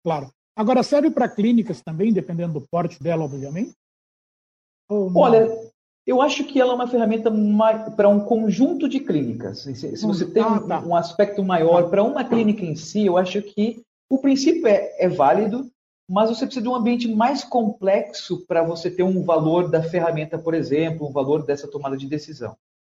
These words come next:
Speaker 2: Então,
Speaker 1: Ah.
Speaker 2: assim, a, a Dassault Systems, ela enxerga todo o sistema de saúde, até
Speaker 1: Sim.
Speaker 2: na cidade inteira. Então,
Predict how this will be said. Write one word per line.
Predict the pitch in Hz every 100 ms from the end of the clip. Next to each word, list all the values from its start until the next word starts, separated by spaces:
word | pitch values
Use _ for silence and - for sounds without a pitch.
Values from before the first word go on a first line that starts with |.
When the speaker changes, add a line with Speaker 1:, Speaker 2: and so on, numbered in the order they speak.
| _ _ _ -
Speaker 2:
Então, | 123 156
Speaker 1:
Ah. | 135
Speaker 2:
assim, | - 131 123 -
a, | - - -
a | 120
Dassault | 127 - 170
Systems, | - 175 185 180
ela | 175
enxerga | 180 165 - - 170 175 180 190 190 - _ _ _ _ -
todo | 233 254 185
o | 190
sistema | 170 - 170 151
de | 156
saúde, | 156 143 151 139
até | 135 -
Speaker 1:
Sim. | 190
Speaker 2:
na | 202
cidade | - 220 175 175 190 196 202
inteira. | 196 160 151 127
Então, | 131 165 190 180